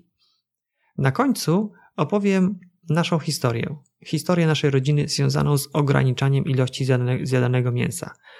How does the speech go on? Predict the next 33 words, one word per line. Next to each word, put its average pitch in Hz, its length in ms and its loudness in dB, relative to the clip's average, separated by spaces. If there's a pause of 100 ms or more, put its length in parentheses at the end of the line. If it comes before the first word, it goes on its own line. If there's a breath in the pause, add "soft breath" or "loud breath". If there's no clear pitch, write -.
(300 loud breath)
Będzie 165 340 2
o - 40 0
naszej 139 300 2
motywacji, 147 760 0 (560 loud breath)
o 123 540 0
pierwszych 135 320 0
doświadczeniach, 175 720 0
jak 160 140 -6
również 175 280 0
o 156 140 -2
praktyce. - 560 -4 (400 loud breath)
Co 190 140 2
gotować 170 560 0 (120)
w 147 80 -2
zamian 147 380 2
dań 143 260 0 (120)
mięsnych, 139 540 0 (260 soft breath)
co 147 160 0
robić, 143 480 -2 (200 soft breath)
aby 131 240 0
nie 131 140 0
pojawiały 127 580 0
się 131 140 -2
ewentualne 123 480 -2
niedobory 135 640 -2 (100)
i 139 80 -2
tak 123 160 -2
dalej. - 280 -8 (680)
Zaczynamy. 135 640 -2 (440)
Jest 190 280 2
rok 165 380 0
tysiąc 147 460 0
dziewięćset 120 540 0